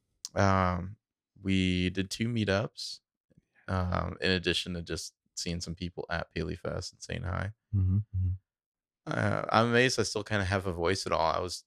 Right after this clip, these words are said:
Speaker 1: you know, just drunkenly shouting so many hot P L L t-, takes two nights in a row.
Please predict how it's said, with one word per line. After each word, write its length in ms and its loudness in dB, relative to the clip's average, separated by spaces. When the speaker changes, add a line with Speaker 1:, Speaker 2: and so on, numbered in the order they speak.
Speaker 1:
you 120 -6
know, 140 -4
just 260 -8
drunkenly 460 0
shouting 480 0
so 180 -6
many 220 -4
hot 260 0
P 140 -6
L 100 0
L 140 2
t-, 260 -14
takes 340 -2
two 140 -8
nights 300 -2
in 80 -10
a 20 -6
row. 320 -2